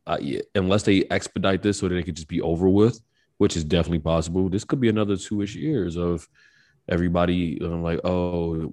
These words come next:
he didn't get sentenced. Oh, what's going on here? What's happening here?" Like, it's, it's a lot <clears throat> when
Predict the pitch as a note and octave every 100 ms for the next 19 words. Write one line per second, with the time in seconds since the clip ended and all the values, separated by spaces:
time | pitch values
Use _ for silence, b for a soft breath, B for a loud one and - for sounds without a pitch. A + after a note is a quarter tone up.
0 | F2 F#2 F#2+ F#2 F#2 A2+ A2 - G2 G2
1 | G2 G2 G2+ G#2 G2 F2+ G2 F#2 F#2+ G2
2 | G#2 D#2 b b _ _ _ _ F2 F2
3 | F2 - _ _ _ _ _ _ - A2+
4 | B2+ - - - C3 - G#2+ F2 G2 G#2+
5 | D#2 - - - C#3+ G#2+ F#2 F#2